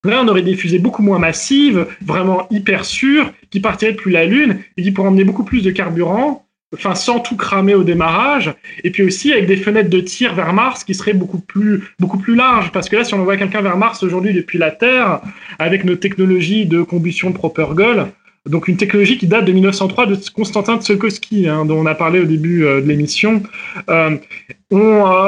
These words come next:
on est obligé de ré-, on est obligé d'y aller, de repartir tout de suite. Enfin, on aurait deux semaines maximum pour pouvoir re-, revenir sur la Terre et profiter,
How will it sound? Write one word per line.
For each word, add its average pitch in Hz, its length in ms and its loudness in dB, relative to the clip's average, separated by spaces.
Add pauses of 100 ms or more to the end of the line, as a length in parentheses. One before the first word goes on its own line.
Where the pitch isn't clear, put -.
on 202 160 4
est 220 40 4
obligé 226 420 2
de 196 160 2
ré-, 202 320 2 (100)
on 196 140 4
est - 20 4
obligé 208 220 4
d'y 196 100 4
aller, 226 220 2
de 208 60 0
repartir 196 420 -2
tout 254 100 -4
de - 60 -14
suite. 294 260 0
Enfin, 190 100 2
on - 20 2
aurait 185 180 2
deux 214 100 0
semaines 233 240 0
maximum 208 560 0
pour 190 120 -6
pouvoir 180 260 0
re-, 196 160 0
revenir 208 260 2
sur 190 140 -2
la 175 100 2
Terre 247 200 0
et 202 80 0
profiter, 208 680 -2